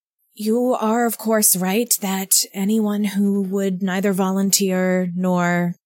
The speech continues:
possess the skill to be equal to such a task would probably only be a hindrance. So whatever Your Grace decides, it would be an honor to serve and perhaps even to die.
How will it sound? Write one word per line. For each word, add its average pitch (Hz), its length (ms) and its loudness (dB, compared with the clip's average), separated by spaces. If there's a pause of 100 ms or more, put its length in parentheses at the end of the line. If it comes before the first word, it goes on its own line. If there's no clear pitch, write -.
(220)
possess 208 340 0
the 202 140 -2
skill 202 420 2 (160)
to 190 400 0 (160)
be 190 140 -2
equal 339 180 -2
to 254 80 -4
such 247 220 0
a 220 40 -6
task 226 400 -4
would 214 160 -4
probably 196 600 -4
only 180 240 -4
be 156 140 -8
a - 20 -8
hindrance. 170 680 -2 (800)
So 185 500 -2 (120)
whatever 233 580 2 (120)
Your 208 120 -2
Grace 196 220 0
decides, 190 580 0
it 196 280 -6
would 208 180 2
be 196 180 2
an 190 120 2
honor 175 400 -2
to 175 240 0
serve 165 520 0
and 170 280 -2 (240)
perhaps 180 420 0
even 180 240 0
to 180 100 0
die. 156 440 -6